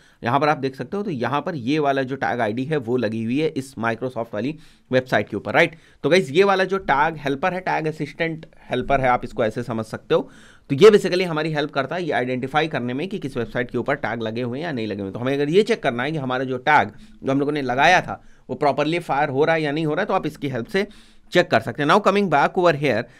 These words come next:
जब आपका टैग यहाँ पर लग जाएगा तो फिर आपको कुछ इस टाइप से यहाँ पर चीज़ें दिखाई देंगी। अभी आपको यहाँ पर अनवेरीफाइड दिख रहा है और इसके पीछे रीज़न है, थोड़े ही टाइम में वेरीफाई हो जाता है, but अभी आपको initially अनवेरीफाइड दिख रहा है। ओनर यहाँ पर आप देख सकते हो कौन सा अकाउंट है, ठीक है। अभी हम लोगों ने कोई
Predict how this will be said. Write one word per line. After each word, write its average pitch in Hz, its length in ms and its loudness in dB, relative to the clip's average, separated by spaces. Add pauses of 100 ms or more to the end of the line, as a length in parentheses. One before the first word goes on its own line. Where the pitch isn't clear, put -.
(160)
जब 151 100 2
आपका 175 260 6
टैग 170 300 2
यहाँ 165 160 0
पर 180 100 0
लग 131 240 2
जाएगा 147 340 2
तो 170 140 -4
फिर 190 120 0
आपको 165 240 4
कुछ 185 200 -6
इस 170 120 -12
टाइप 156 180 0
से 170 100 -6
यहाँ 143 100 0
पर 165 100 -2
चीज़ें 147 280 -2
दिखाई 139 240 0
देंगी। 143 200 -2
अभी 202 240 2
आपको 175 240 2
यहाँ 180 140 2
पर 190 100 -2
अनवेरीफाइड 156 600 0
दिख 139 140 -6
रहा 165 60 -2
है 170 60 -2
और 143 60 -6
इसके - 160 -10
पीछे 143 220 -6
रीज़न 135 280 -6
है, 170 140 -12
थोड़े 139 160 -2
ही 156 80 0
टाइम 135 220 -2
में 139 140 -4
वेरीफाई 117 500 -4 (140)
हो 185 140 6
जाता 113 380 0
है, 139 240 -6 (320)
but 147 100 0
अभी 170 160 2
आपको 170 240 2
initially 156 380 -2
अनवेरीफाइड 139 560 -2
दिख 117 140 -4
रहा 165 100 -4
है। - 260 -18 (180)
ओनर 175 320 6
यहाँ 165 180 2
पर 160 100 0
आप 156 100 2
देख 151 200 -6
सकते - 200 -6
हो 151 80 2
कौन 131 280 -2
सा 147 120 -2
अकाउंट 139 380 -2
है, 147 100 -2 (380)
ठीक 147 100 0
है। 175 60 6
अभी 160 120 4
हम 170 120 0
लोगों 160 140 -2
ने 170 60 -6
कोई 165 260 -4